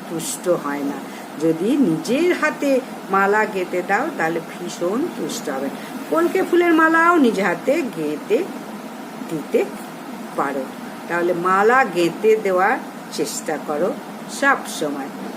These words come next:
তাহলে প্রথম সোমবার সাতটি বেলপাতা দেবে, মানে, প্রত্যেকটা পাতায় অশ্বগন্ধা চন্দন দিয়ে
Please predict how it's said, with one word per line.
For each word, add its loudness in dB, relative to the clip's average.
তাহলে 0
প্রথম 4
সোমবার 4
সাতটি 0
বেলপাতা 4
দেবে, 6
মানে, 4
প্রত্যেকটা 2
পাতায় 4
অশ্বগন্ধা 2
চন্দন 4
দিয়ে 2